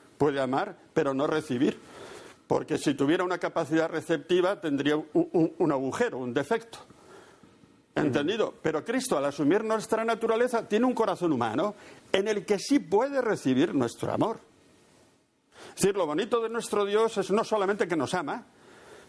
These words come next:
sino que busca nuestro amor.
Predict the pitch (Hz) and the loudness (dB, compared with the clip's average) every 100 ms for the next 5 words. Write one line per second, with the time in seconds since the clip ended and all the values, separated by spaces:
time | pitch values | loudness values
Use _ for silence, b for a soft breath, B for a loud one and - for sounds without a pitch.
0 | B - - 175 175 170 - 156 139 240 | B -6 0 2 4 2 0 0 2 4
1 | 302 - 254 247 _ - 160 156 151 - | 2 2 0 -2 _ -2 2 4 2 0
2 | 127 123 196 220 | 2 2 2 -2